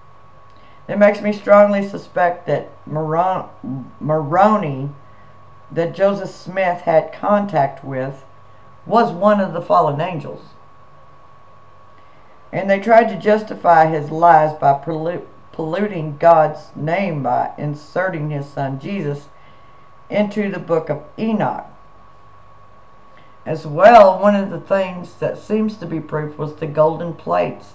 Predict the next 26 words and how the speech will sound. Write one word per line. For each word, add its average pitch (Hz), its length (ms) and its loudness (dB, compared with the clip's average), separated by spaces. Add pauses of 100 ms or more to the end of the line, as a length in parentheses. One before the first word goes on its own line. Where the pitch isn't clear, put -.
that - 260 -12
Joseph 143 460 -8 (160)
was 123 160 -14 (180)
given - 480 -10 (760)
and 156 100 -4
was 185 120 -6
not 190 220 2
able 180 260 -2
to 175 140 -8
look 190 240 -2
at 165 260 2
for 156 80 -2
a 147 80 2
long 160 340 0
time, 160 520 -4 (520)
but 160 120 -8
seemed 220 240 -2
to - 60 -12
be 196 180 -8
made 190 340 -6
by 175 260 -2
a 165 60 -4
machine 165 640 -6
which 147 300 -8
didn't 208 340 -2
exist 196 520 -6